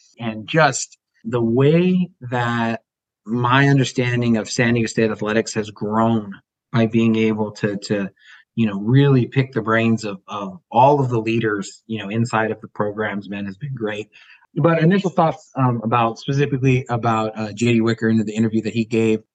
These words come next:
For me, the thing I wanted to know the most was the idea that San Diego State has strengths, it has weaknesses,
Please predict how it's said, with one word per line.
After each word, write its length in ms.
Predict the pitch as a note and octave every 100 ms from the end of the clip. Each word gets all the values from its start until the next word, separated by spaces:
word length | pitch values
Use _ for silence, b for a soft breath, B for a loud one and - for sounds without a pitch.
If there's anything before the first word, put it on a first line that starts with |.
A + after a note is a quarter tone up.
| _ -
For 140 | D3
me, 460 | D#3 G#3+ D#3+ C#3 B2+ _ _
the 140 | B2+ B2
thing 220 | F3+ E3+
I 160 | C3+ C#3+
wanted 320 | C#3 C3 A#2+
to 100 | A#2+
know 200 | A2+ A2
the 100 | G#2+
most 520 | G#2 G#2+ F#2+ - - _ _
was 800 | A2+ A2 A#2+ A#2 A2+ A2+ A2 - _ _ _ _ _ _ _ _ _ _ _
the 260 | B2 B2+ B2+
idea 500 | A#2+ A2+ A#2+ C3+ D#3+
that 480 | B2+ A#2 A2+ A2 - _ _ _ _ _ _ _ -
San 300 | - C3 D3+
Diego 200 | C#3+ B2
State 480 | - A#2 A2+ A2 - _ _ _ _ _ _ _ _ _ _ _ _ _ _ _ _ _ _ _ _ _ -
has 420 | - C3 D3+ D#3+ - - -
strengths, 520 | - C#3+ C#3+ E3 -
it 120 | G2
has 280 | B2 C3+ C3+
weaknesses, 680 | B2+ C3 C3 B2 B2 A#2+